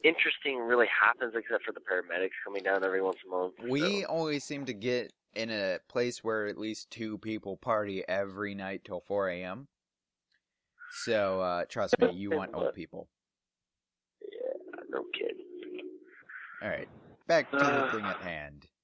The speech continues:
Speaker 2: Best handheld game,
Speaker 1: Yep.
Speaker 2: man.
Speaker 1: Um, uh, I'll just go with one of the Pokemon. I don't really, just pick one.
Speaker 2: Uh, well, Pokemon Black and White is like all the Pokemon games you've played before, and Pokemon Conquest isn't actually a new idea with it, so.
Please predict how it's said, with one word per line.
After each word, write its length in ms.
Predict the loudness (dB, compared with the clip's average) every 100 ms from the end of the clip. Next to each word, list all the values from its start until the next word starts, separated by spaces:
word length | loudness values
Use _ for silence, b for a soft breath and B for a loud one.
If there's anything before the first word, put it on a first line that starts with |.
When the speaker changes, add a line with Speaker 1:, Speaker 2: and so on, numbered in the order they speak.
| _ _ _ -2
Speaker 2:
Best 240 | -2 -2
handheld 440 | -6 -4 -4 -4 0
game, 180 | 4
Speaker 1:
Yep. 80 | 4
Speaker 2:
man. 260 | 2 -14 -16 _ _ _ _ _ _ _ _ _ _ _ -20 B B B B B 6
Speaker 1:
Um, 560 | 10 12 12 12 12 8 B B B B B _ _ _ _ _ _ _ _ _ _ _ _ _ _ -8 0
uh, 40 |
I'll 420 | 6 8 8 8
just 180 | 6 8
go 80 | 12
with 100 | 12 10
one 120 | -2
of 60 | -2
the 60 | -2
Pokemon. 460 | -2 -2 -6 -6 -6
I 260 | -8 _ _ -20
don't 160 | -20 -10
really, 640 | -6 -6 -8 -14 -12 -12 -14
just 140 | -8
pick 160 | -6 -4
one. 120 | -6 -8 _ _ _ -10
Speaker 2:
Uh, 640 | 0 2 4 4 4 2 0 -6 _ _ _ -4
well, 200 | 0 4
Pokemon 320 | 4 4 4
Black 180 | 4 2
and 80 | 0
White 160 | 0
is 140 | 0 0
like 200 | 0 2
all 120 | 0
the 80 | 0
Pokemon 340 | -4 -4 -4
games 240 | -4 -6 -8
you've 180 | -10 -4
played 200 | -4 -2
before, 520 | -8 -2 0 2 0
and 160 | -2
Pokemon 400 | -6 -6 -4 -6
Conquest 480 | -4 -4 -4 -6 -8
isn't 220 | -14 -6
actually 500 | -2 -2 -4 -10 -8
a 60 | -8
new 180 | -10 -8
idea 320 | -8 -8 -10
with 180 | -10 -12
it, 120 | -14 -14
so. 320 | -10 -10